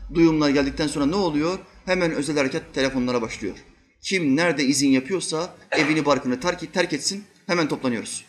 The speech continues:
Savaş var. Dar-, darbe girişimi ortaya çıkınca Ankara Emniyet Müdürlüğü tüm polisleri göreve çağırdı. Özel Harekat Merkezi'nde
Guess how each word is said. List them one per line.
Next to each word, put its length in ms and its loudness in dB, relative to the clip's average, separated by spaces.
Savaş 360 2
var. 200 -10
Dar-, 420 6
darbe 240 8
girişimi 400 2
ortaya 360 4
çıkınca 640 0
Ankara 420 6
Emniyet 480 2
Müdürlüğü 500 2
tüm 220 2
polisleri 420 0
göreve 240 2
çağırdı. 340 -4
Özel 300 8
Harekat 400 0
Merkezi'nde 680 2